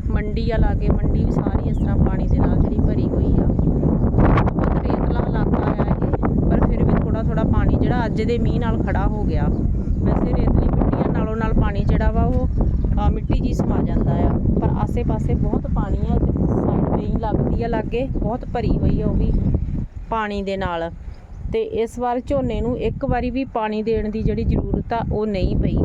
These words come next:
ਕਿਉਂਕਿ ਇੰਨੇ ਜ਼ਿਆਦਾ ਮੀਂਹ ਪਏ ਆ। ਮੋਟਰਾਂ ਬਿਲਕੁਲ ਬੰਦ ਆ ਲਗਭਗ ਦੋ ਢਾਈ ਮਹੀਨੇ ਤੋਂ। ਤੇ ਆਸੇ ਪਾਸੇ ਬਹੁਤ ਜ਼ਿਆਦਾ ਪਾਣੀ ਆਇਆ ਹੋਇਆ, ਤੁਸੀਂ ਸਾਰਿਆਂ ਨੇ ਖਬਰਾਂ ਦੇ ਵਿੱਚ ਦੇਖਿਆ ਹੀ ਹੋਣਾ ਆ।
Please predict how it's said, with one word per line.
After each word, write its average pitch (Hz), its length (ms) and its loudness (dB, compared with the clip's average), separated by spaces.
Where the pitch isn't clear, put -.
ਕਿਉਂਕਿ 220 320 -4
ਇੰਨੇ 208 240 -4
ਜ਼ਿਆਦਾ 202 420 0
ਮੀਂਹ - 200 0
ਪਏ - 220 0
ਆ। - 120 0
ਮੋਟਰਾਂ - 440 0
ਬਿਲਕੁਲ 254 400 -2
ਬੰਦ 180 360 -2
ਆ 190 60 -2
ਲਗਭਗ 190 440 -2
ਦੋ 190 260 -2
ਢਾਈ 202 260 -2
ਮਹੀਨੇ 202 320 -4
ਤੋਂ। 220 220 -2
ਤੇ 214 120 -4
ਆਸੇ 233 280 -2
ਪਾਸੇ 233 260 -4
ਬਹੁਤ 226 280 -4
ਜ਼ਿਆਦਾ 214 300 -2
ਪਾਣੀ 214 340 -4
ਆਇਆ 196 260 -2
ਹੋਇਆ, 240 200 -2
ਤੁਸੀਂ 220 240 -6
ਸਾਰਿਆਂ 208 380 -4
ਨੇ 226 120 -6
ਖਬਰਾਂ 202 320 -6
ਦੇ 202 80 -8
ਵਿੱਚ 208 200 -8
ਦੇਖਿਆ 202 400 -8
ਹੀ 226 80 -4
ਹੋਣਾ 226 220 -4
ਆ। 208 260 -6